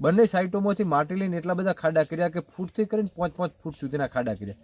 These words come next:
એના પછી જે લો-, પાણીના નિકાલ માટેના જે, અ, નાળા મૂકવાના હોય કે સ્ટ્રક્ચર બનાવવાના હોય, એ જગ્યા છોડી દીધી. ત્યાં કામ ચાલતું હતું. આજે હું સોઈગામ બાજુથી આવતો હતો,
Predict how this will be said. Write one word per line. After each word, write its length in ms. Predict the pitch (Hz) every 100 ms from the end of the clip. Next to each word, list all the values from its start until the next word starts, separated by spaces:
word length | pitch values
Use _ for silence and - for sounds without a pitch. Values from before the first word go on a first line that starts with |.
| - _ _ _ _ _ -
એના 180 | 165 214
પછી 240 | 208 220
જે 160 | 185 185
લો-, 260 | 202 202 -
પાણીના 340 | - 156 180 185
નિકાલ 400 | 147 147 185 180
માટેના 360 | 165 170 165
જે, 260 | 160 165 165
અ, 140 | 147
નાળા 460 | 139 135 143 160 151 117
મૂકવાના 420 | 135 139 160 156
હોય 160 | 147 147
કે 100 | 147
સ્ટ્રક્ચર 360 | - 151 131 143
બનાવવાના 480 | 135 131 127 123
હોય, 180 | 123 117 - _ _ -
એ 60 | 175
જગ્યા 240 | 156 202
છોડી 320 | 190 185 208
દીધી. 280 | 202 165 165
ત્યાં 440 | 143 - 185 196 -
કામ 280 | 151 170
ચાલતું 380 | 165 156 156 156
હતું. 160 | 151 139
આજે 120 | 151
હું 100 | 170
સોઈગામ 380 | - 151 156 147
બાજુથી 300 | 123 151 180
આવતો 300 | 175 180 147
હતો, 180 | 107